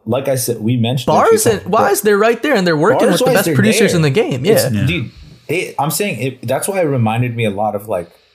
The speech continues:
Speaker 1: I mean, I, I know you all probably aren't as big fans, but, like, Royce, Royce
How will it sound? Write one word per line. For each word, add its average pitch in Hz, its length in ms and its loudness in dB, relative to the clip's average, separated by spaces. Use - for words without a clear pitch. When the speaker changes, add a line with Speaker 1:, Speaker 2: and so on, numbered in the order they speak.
Speaker 1:
I 117 60 -2
mean, 120 160 0
I, 139 160 -2
I 127 40 -2
know 135 180 0
you 117 180 0
all 104 320 -4
probably 101 240 -4
aren't 95 180 -4
as 92 120 -12
big 92 240 -14
fans, 98 320 -10
but, 87 80 -8
like, 104 240 -8
Royce, 110 400 -2
Royce 107 440 -4